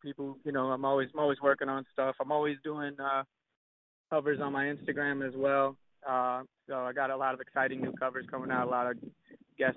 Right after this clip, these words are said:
features and stuff like that. So, uh, for people to be excited about. But yeah, mainly just, uh, you know, the, the, I'm, I'm working, you know, I'm working on these projects, getting it out, and, uh, people, people should definitely be excited 'cause it's gonna be, uh,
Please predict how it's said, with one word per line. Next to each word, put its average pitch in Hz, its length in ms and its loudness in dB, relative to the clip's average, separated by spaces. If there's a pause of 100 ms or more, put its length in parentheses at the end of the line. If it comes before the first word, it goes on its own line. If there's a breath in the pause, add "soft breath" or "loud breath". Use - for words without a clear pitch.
features 127 440 -4
and 127 140 -12
stuff 127 260 4
like 127 220 2
that. 123 240 4 (100)
So, 123 220 4
uh, 120 280 0
for - 80 -10
people 131 240 2
to 120 80 4
be 131 100 -4
excited 120 440 2
about. 120 300 2 (500 soft breath)
But 147 80 8
yeah, 202 160 10
mainly 180 340 2
just, 180 240 0 (100)
uh, 165 240 8
you 165 120 2
know, 160 160 2
the, 143 320 4
the, 139 160 -2
I'm, 143 180 -8
I'm 139 140 -2
working, 147 340 2 (180)
you 135 120 -6
know, 135 80 -2
I'm 135 60 -6
working 139 260 2
on 135 100 -2
these 135 140 -2
projects, 143 600 6
getting 139 200 4
it 135 100 2
out, 139 300 8
and, 131 180 -2
uh, 131 160 4 (600 soft breath)
people, 151 340 0 (140)
people 151 180 0
should - 140 -2
definitely 147 280 8
be 143 100 4
excited 135 440 6
'cause 123 180 0
it's 123 140 -6
gonna 131 180 -2
be, 131 220 -2
uh, 131 220 2